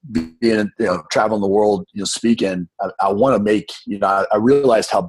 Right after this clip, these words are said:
big this, this planet is, you know, and how, how small it could be at the same time. And, uh, I wanted to have a global impact on, on coaches and, and athletes. You know, so that was appealing to me. The second category is this education category, which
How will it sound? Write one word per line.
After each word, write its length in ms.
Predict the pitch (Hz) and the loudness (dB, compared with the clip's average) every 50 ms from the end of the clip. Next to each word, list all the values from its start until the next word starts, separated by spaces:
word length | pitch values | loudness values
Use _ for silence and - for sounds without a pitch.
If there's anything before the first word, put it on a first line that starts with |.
| - - | -4 -2
big 280 | 113 117 113 98 90 | 0 0 0 -2 -2
this, 380 | 87 101 92 - - - - - | -4 -4 -4 -4 -4 -6 -8 -10
this 140 | - 92 - - | -12 -12 -12 -8
planet 540 | - - 113 110 107 107 107 104 98 95 | -6 -4 -2 -2 -2 -4 -4 -4 -4 0
is, 340 | 95 107 107 104 98 95 - | 0 2 2 2 0 0 -4
you 120 | - 120 113 | -6 -6 -4
know, 120 | 98 95 | -2 -2
and 100 | 90 92 | -2 -2
how, 220 | 98 110 98 87 - _ - 95 | 0 0 0 -2 -2 _ -4 -2
how 160 | - 104 117 - | 0 0 0 0
small 320 | - - - 120 127 110 | -2 0 0 2 0 0
it 60 | - - | -2 -6
could 100 | - 90 | -8 -6
be 80 | 95 95 | -4 -4
at 80 | - | -4
the 80 | - - | -4 -6
same 220 | - 110 95 90 | -8 -6 -6 -6
time. 360 | - - 113 110 117 104 95 | -4 -2 0 0 0 0 -2
And, 160 | 90 87 87 - _ _ _ _ - - _ _ _ _ _ _ _ - | -4 -6 -8 -10 _ _ _ _ -20 -20 _ _ _ _ _ _ _ -4
uh, 200 | 92 92 92 - - | -2 0 2 2 2
I 40 | 101 | 2
wanted 280 | 104 123 131 123 113 104 | 4 4 2 2 2 2
to 80 | 101 | 2
have 180 | 117 113 104 104 | 4 2 2 0
a 60 | 104 | -2
global 420 | 90 120 113 107 98 104 104 104 | -2 0 0 0 0 0 -2 -2
impact 460 | 110 117 117 - 95 - - - - - - | -4 -4 -4 -2 -4 -4 -4 -8 -14 -16 -12
on, 180 | 95 95 92 90 - | -10 -10 -10 -10 -10
on 140 | 98 90 95 - | -12 -12 -10 -6
coaches 440 | - 120 110 - - 90 - - - | -4 -2 -2 -2 -4 -8 -10 -12 -12
and, 120 | 92 87 - - | -14 -16 -14 -14
and 80 | 92 170 | -8 -4
athletes. 720 | 196 208 202 - - _ _ - - 170 156 - - - - _ _ _ _ _ _ _ _ _ _ _ - | -2 0 0 -2 -4 _ _ -20 -20 -18 -18 -18 -20 -20 -20 _ _ _ _ _ _ _ _ _ _ _ -12
You 60 | - | -10
know, 40 | - | -6
so 120 | - - | -2 2
that 120 | 123 135 143 | 2 2 2
was 100 | 139 107 | 0 -2
appealing 380 | 110 101 - 110 101 95 92 | -6 -8 -10 -10 -10 -10 -10
to 140 | 82 - 95 | -12 -12 -12
me. 260 | 87 87 90 87 - _ _ _ _ - - - _ _ _ | -12 -12 -14 -14 -16 _ _ _ _ -20 -20 -20 _ _ _
The 100 | - 98 | -6 -4
second 340 | - - - - - 143 113 | -2 0 2 0 0 0 -2
category 480 | - - 113 113 113 104 113 113 110 104 | 0 0 2 2 2 2 4 4 4 4
is 80 | 95 | 2
this 160 | 95 101 - 120 | 0 -2 0 0
education 600 | 113 113 104 98 - 127 117 123 117 - 107 92 | 0 0 -2 -2 2 2 4 4 2 0 -2 -4
category, 580 | - 104 98 98 98 92 95 98 95 95 98 | -2 0 2 2 2 2 2 2 2 2 2
which 440 | 95 98 95 90 - - - - - | 2 2 0 0 -2 -4 -8 -8 -8